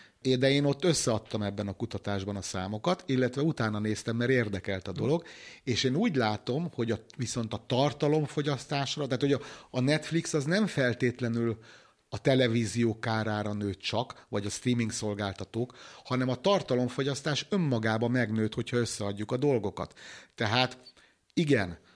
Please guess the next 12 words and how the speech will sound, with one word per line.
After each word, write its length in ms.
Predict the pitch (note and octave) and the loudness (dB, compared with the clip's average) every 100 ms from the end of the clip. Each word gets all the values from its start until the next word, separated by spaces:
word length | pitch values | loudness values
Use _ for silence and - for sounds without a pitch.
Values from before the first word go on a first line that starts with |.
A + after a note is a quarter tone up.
| _ | _
van 240 | A2+ C3+ | -2 2
egy 180 | F#3 C3 | 4 4
nagyon 380 | A#2+ C#3 B2+ A2 | 2 0 0 0
határozott 640 | G2 B2 B2+ A2+ G#2+ A2 | -2 -2 0 0 0 -2
változás, 640 | - G#2+ A2+ D3 C3+ C#3+ - | -2 -2 -2 -2 0 0 0
és 140 | A2+ | -2
vannak 400 | - C3 A#2 G#2+ | 0 0 0 -2
tendenciák 1040 | - A2 G#2+ G2 G2 G#2 G2+ A2 - - - | 0 0 0 -4 -4 -2 0 -2 -4 -18 -6
a 80 | A#2 | 0
lineáris 580 | B2+ C3+ A2+ G#2+ G2 - | 2 2 0 0 -4 -4
televízió 560 | G#2+ G#2+ G#2+ F#2+ G2 | -4 -2 -2 -2 -4
fogyasztásában. 1120 | F2+ - G2 F#2 - F2+ - F#2 F2+ F2+ - | -6 -6 -6 -6 -6 -4 -4 -4 -6 -6 -8